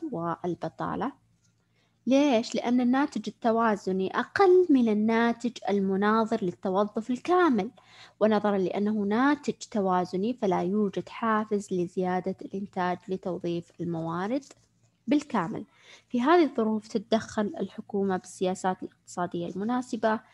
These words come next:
لتنشيط الطلب الكلي والحد من البطالة.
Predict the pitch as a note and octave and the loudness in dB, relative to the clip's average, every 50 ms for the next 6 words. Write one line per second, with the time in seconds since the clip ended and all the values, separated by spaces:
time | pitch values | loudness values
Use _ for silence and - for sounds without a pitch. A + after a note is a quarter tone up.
0 | - - - _ _ - A3+ A3 - A3+ G#3+ G3 - - - G3+ F#3+ F#3+ F#3+ - | -20 -20 -20 _ _ -6 -6 -4 -2 -2 -4 -2 -4 -6 -6 -4 -2 -4 -4 -6
1 | _ - _ - F#3+ - _ - F#3+ F#3+ F3+ F#3 F#3 - - - F3 G3 _ _ | _ -20 _ -18 -18 -18 _ -6 -4 -2 -2 -2 -4 -6 -8 -8 -8 -8 _ _
2 | - G3+ F#3 F3+ F3+ F#3+ F#3+ F#3 F3 F3+ F3 E3+ - G3 F#3+ - - F3+ E3+ E3+ | -6 -4 -4 -2 -2 -2 -2 -2 -2 -2 -4 -4 -6 -10 -14 -12 -8 -8 -8 -8
3 | - _ _ _ - F3 E3+ E3+ G#3+ D#4+ _ - F#3 F3+ - - - _ G#3 G#3+ | -8 _ _ _ -8 -6 -6 -6 -8 -10 _ -8 -8 -8 -8 -10 -16 _ -18 -20
4 | A3+ _ _ | -20 _ _